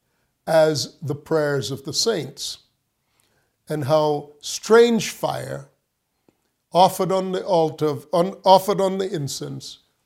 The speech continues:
or the censer, is an abomination to God. We'll therefore discuss what our prayers ought to be like,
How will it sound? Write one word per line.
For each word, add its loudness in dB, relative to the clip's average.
or -6
the -6
censer, -2
is -2
an -4
abomination 0
to -14
God. -14
We'll -2
therefore 0
discuss -6
what -10
our -8
prayers -6
ought -10
to -10
be -8
like, -16